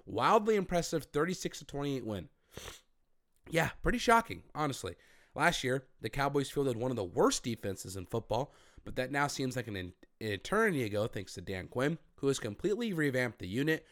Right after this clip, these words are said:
Under Quinn's leadership, the Cowboys have quietly become one of the better defenses in football, and their improvement was on full display against the Panthers. The Panthers tried to throw the ball early and often,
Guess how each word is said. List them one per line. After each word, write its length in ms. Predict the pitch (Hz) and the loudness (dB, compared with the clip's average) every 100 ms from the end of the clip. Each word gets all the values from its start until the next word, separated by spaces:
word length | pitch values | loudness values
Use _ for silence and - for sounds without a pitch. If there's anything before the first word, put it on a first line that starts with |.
| - - - | -20 -18 -8
Under 160 | 117 98 | -8 -6
Quinn's 340 | - 131 117 | -2 -2 0
leadership, 560 | 143 165 - 160 - _ - | 2 2 2 2 2 _ -12
the 100 | 98 | -8
Cowboys 380 | 113 110 113 | -4 -4 -4
have 120 | 101 - | -6 -2
quietly 360 | 156 214 202 | 2 2 0
become 280 | 165 151 139 | -2 -2 -2
one 140 | 127 | -2
of 60 | 117 | -4
the 80 | 98 | -4
better 240 | 113 113 | -4 -2
defenses 580 | 101 120 - 107 - 98 - | -4 -6 -8 -10 -10 -12 -10
in 120 | 95 | -4
football, 540 | - 175 - 151 139 - - - | 0 0 2 0 -2 -8 -20 -8
and 160 | 120 | -2
their 120 | 123 113 | 0 0
improvement 500 | - 202 233 220 165 | 4 4 4 0 0
was 160 | 160 | 0
on 140 | 139 110 | -2 -4
full 260 | - 151 | 0 0
display 460 | 139 127 - 127 123 | 2 -2 -2 0 0
against 500 | 95 92 165 240 - | -4 -2 0 0 -4
the 80 | 117 | -6
Panthers. 640 | 110 87 - 87 - - _ _ _ | -4 -6 -8 -12 -12 -14 _ _ _
The 100 | 95 | -10
Panthers 520 | - 147 165 143 123 - - _ - | -2 -2 -2 -4 -4 -10 -20 _ -12
tried 420 | - 123 214 180 | 0 4 4 4
to 80 | 160 | 0
throw 240 | 151 139 | 2 2
the 100 | 123 | 2
ball 380 | 110 120 123 - | 2 2 2 0
early 300 | 95 95 92 | -4 -4 -4
and 160 | 90 80 | -6 -4
often, 420 | 123 151 - 151 | -2 -2 -4 -6